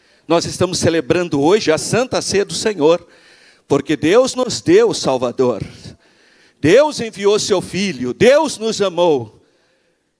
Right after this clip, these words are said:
E esse é o grande, a grande razão da eleição do povo de Israel.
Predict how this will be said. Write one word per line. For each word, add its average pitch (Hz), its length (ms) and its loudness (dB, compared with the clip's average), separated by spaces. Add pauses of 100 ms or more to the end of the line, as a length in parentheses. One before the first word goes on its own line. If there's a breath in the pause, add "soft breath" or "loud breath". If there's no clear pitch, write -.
(140)
E 135 140 -6
esse 180 560 -2 (120)
é 160 120 2
o 160 180 2
grande, 175 800 -4
a 143 80 -4
grande 185 320 -4
razão 185 520 -2
da 175 140 0
eleição 185 560 0
do 208 140 -6
povo 165 440 2
de 123 120 -10
Israel. 110 580 -8